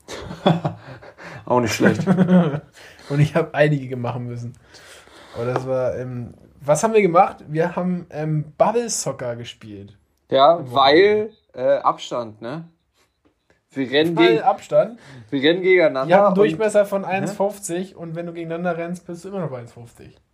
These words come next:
Speaker 1: <laughs> Das ist, oder mehr. Kommt, kommt auf den Drall drauf an. Also bei manchen
Speaker 2: Alter, wir
Speaker 1: waren's
Speaker 2: sind
Speaker 1: dann
Speaker 2: da
Speaker 1: auch auf
Speaker 2: durch die
Speaker 1: einmal
Speaker 2: Gegend gefetzt. Das war nicht mehr von dieser
Speaker 1: Ja.
Speaker 2: Welt, ey. Krass.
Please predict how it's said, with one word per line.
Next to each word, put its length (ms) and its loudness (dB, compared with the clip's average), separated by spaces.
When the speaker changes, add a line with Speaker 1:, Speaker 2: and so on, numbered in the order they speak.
Speaker 1:
<laughs> 140 0
Das 180 -6
ist, 140 -12
oder 260 8
mehr. 480 4
Kommt, 320 -6
kommt 200 -8
auf 140 -2
den 120 -2
Drall 300 4
drauf 260 -2
an. 240 -8
Also 220 -4
bei 120 2
manchen 260 0
Speaker 2:
Alter, 60 2
wir 80 4
Speaker 1:
waren's 200 2
Speaker 2:
sind 100 4
Speaker 1:
dann 80 4
Speaker 2:
da 60 4
Speaker 1:
auch 20 4
auf 100 0
Speaker 2:
durch 100 2
die 60 6
Speaker 1:
einmal 220 2
Speaker 2:
Gegend 400 0
gefetzt. 800 -2
Das 180 -8
war 280 -6
nicht 400 6
mehr 160 0
von 160 -6
dieser 200 -2
Speaker 1:
Ja. 120 2
Speaker 2:
Welt, 200 -4
ey. 260 -12
Krass. 380 -8